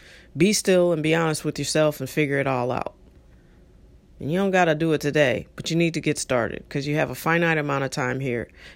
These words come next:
and you were born to do something and your destiny is awaiting.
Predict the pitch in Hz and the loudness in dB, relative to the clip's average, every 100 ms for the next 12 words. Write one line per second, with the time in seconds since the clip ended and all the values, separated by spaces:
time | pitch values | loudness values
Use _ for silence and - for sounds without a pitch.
0 | - 131 135 127 135 147 147 135 143 135 | -8 -4 -4 -2 -2 -2 -2 -4 -4 -4
1 | - 143 131 131 131 - - - - 139 | -4 -4 -4 -6 -8 -12 -20 -20 -6 -4
2 | 139 127 123 143 139 143 143 135 127 131 | -2 -2 0 0 0 -4 -2 -2 -2 -2
3 | 127 113 107 | -2 -2 -4